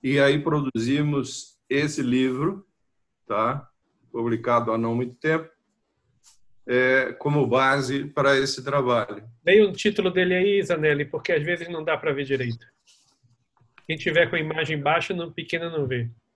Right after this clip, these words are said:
Speaker 1: Depois,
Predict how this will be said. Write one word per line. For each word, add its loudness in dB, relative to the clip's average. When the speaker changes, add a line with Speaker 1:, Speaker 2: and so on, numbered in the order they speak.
Speaker 1:
Depois, 2